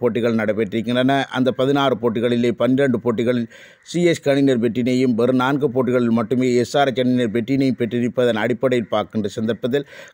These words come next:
கடந்த கால பெறுபவர்களிலே முற்றுமுழுதாக சி எஸ் கே அணியுடைய ஆதிக்கம்தான் உயர்வானதாக அமைந்திருக்கின்றது. அதே போன்று கடந்த மூன்று வருடங்களிலே இந்த இரண்டு அணிகளும் மொத்தமாக நான்கு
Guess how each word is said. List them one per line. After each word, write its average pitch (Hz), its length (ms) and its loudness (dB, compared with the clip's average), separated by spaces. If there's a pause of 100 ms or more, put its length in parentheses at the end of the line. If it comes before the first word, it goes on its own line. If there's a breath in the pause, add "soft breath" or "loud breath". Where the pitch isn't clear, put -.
கடந்த 165 320 2
கால 143 160 2 (100)
பெறுபவர்களிலே 135 600 2 (120)
முற்றுமுழுதாக 127 720 2
சி 135 100 -4 (120)
எஸ் 131 120 -4
கே 135 120 -2
அணியுடைய 120 320 2 (100)
ஆதிக்கம்தான் 113 580 0
உயர்வானதாக 120 680 0
அமைந்திருக்கின்றது. 95 680 -4 (460 loud breath)
அதே 139 160 4 (140)
போன்று 165 200 0 (100)
கடந்த 156 340 0
மூன்று 151 260 0
வருடங்களிலே 135 540 2 (100)
இந்த 117 200 0
இரண்டு 131 280 2
அணிகளும் 131 420 0
மொத்தமாக 123 500 -4
நான்கு 135 260 -6